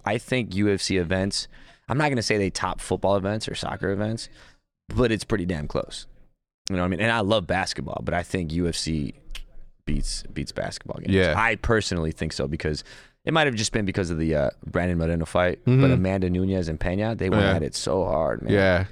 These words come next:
Speaker 2: I heard
Speaker 1: And I was
Speaker 2: somebody
Speaker 1: just like, "What?"
Speaker 2: gouged.
Speaker 1: Yeah, she had to get, like, surgery right away after the, uh, after the fight. So,
Speaker 2: Yeah.
Speaker 1: have you been to a U F C event or no?
Speaker 2: Oh yeah, uh,
Speaker 1: Yeah.
Speaker 2: we, uh, we went to the, uh, McGregor versus,
Speaker 1: In Vegas.
Speaker 2: uh, Khabib.
Speaker 1: That's right, yeah.
Speaker 2: That was fucking amazing.
Speaker 1: Isn't it wild though, dude? Like,
Speaker 2: Yeah.
Speaker 1: it's just like, ah.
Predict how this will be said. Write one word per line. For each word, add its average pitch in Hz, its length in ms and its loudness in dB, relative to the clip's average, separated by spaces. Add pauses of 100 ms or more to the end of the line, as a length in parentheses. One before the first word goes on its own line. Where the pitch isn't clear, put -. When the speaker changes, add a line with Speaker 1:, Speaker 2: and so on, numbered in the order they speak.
Speaker 2:
I 101 100 4
heard 110 100 6
Speaker 1:
And 110 100 6
I - 20 6
was 107 120 4
Speaker 2:
somebody - 0 -
Speaker 1:
just - 180 0
like, 92 140 2 (200)
"What?" - 360 -4
Speaker 2:
gouged. 110 640 0 (260)
Speaker 1:
Yeah, 120 180 4
she - 160 0
had 98 80 2
to 95 60 0
get, 87 160 0
like, 85 280 0
surgery 87 400 0
right 80 160 0
away 82 340 0 (460)
after 87 260 -2
the, 78 200 -2
uh, 76 160 0
after 85 200 -4
the 76 100 -6
fight. 76 280 -4
So, 73 300 -4
Speaker 2:
Yeah. 90 240 2
Speaker 1:
have 98 100 -2
you 104 80 2
been 104 140 0
to 107 80 2
a 110 40 2
U 113 100 2
F 107 80 -2
C 120 100 -2
event 117 240 0
or 87 40 -2
no? 87 100 0
Speaker 2:
Oh 135 80 6
yeah, 107 260 2
uh, 101 140 4
Speaker 1:
Yeah. 110 60 4
Speaker 2:
we, 117 200 4
uh, 104 240 6
we 110 140 4
went 117 160 2
to 131 80 2
the, 101 340 4
uh, 98 260 4
McGregor 107 580 4
versus, 98 640 4
Speaker 1:
In 85 200 4
Vegas. - 20 2
Speaker 2:
uh, 98 200 4 (180)
Khabib. 104 260 2 (100)
Speaker 1:
That's - 20 0
right, 78 200 0
yeah. 73 200 -4 (160)
Speaker 2:
That 104 60 2
was 98 120 2
fucking 101 320 0
amazing. 98 640 4
Speaker 1:
Isn't 135 140 0
it 107 100 0
wild 85 380 0
though, 165 160 0
dude? 185 220 0
Like, 104 100 4
Speaker 2:
Yeah. 95 60 4
Speaker 1:
it's 101 120 0
just 101 200 -4
like, - 220 -6
ah. - 360 -10